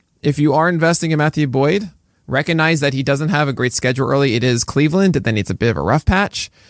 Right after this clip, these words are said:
And you, if you are interested, you have to be willing to be conservative with him. Like, I would not feel comfortable getting Matthew Boyd and then starting him for April blindly.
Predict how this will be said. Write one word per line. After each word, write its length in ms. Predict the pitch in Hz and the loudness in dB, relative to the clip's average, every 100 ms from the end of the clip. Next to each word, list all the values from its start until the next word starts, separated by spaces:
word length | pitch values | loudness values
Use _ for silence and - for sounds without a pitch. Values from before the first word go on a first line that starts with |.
| _ _ _ - | _ _ _ -4
And 240 | 131 139 | 0 0
you, 280 | 135 143 160 - | 2 4 2 2
if 180 | 151 147 | -2 0
you 160 | 151 | 0
are 200 | 147 156 | 2 0
interested, 640 | 151 156 180 - 185 202 - _ _ _ | 0 -2 -2 -2 -2 -2 -6 _ _ _
you 160 | 143 147 | -4 -2
have 220 | 147 170 | -2 -6
to 80 | - | -4
be 120 | 160 | -2
willing 500 | 135 127 143 139 135 | -2 0 0 0 -2
to 640 | 127 - 127 117 113 110 98 | -2 0 2 2 2 0 0
be 100 | - | 0
conservative 800 | - 120 - - 135 131 127 113 | 2 2 2 4 4 4 2 0
with 300 | 95 104 98 | 0 0 -2
him. 400 | - 82 65 127 - _ _ _ _ - | -2 -4 -4 -8 -12 _ _ _ _ -4
Like, 200 | 127 127 | -4 -2
I 140 | 131 175 | -2 0
would 180 | 180 156 | 2 2
not 200 | 156 151 | 0 0
feel 160 | 147 | -2
comfortable 560 | - 135 131 127 123 123 | 0 -4 -2 -2 0 -2
getting 320 | 120 120 120 | -2 -2 -2
Matthew 260 | 123 147 127 | -2 -2 0
Boyd 320 | 131 147 160 | 2 2 0
and 120 | 117 | -2
then 80 | 110 | -2
starting 400 | - 127 123 117 | -2 0 0 0
him 100 | 110 | -4
for 160 | 117 107 | -2 -2
April 280 | 107 107 | -2 -2
blindly. 520 | - 85 87 60 64 | -4 -4 -4 -6 -8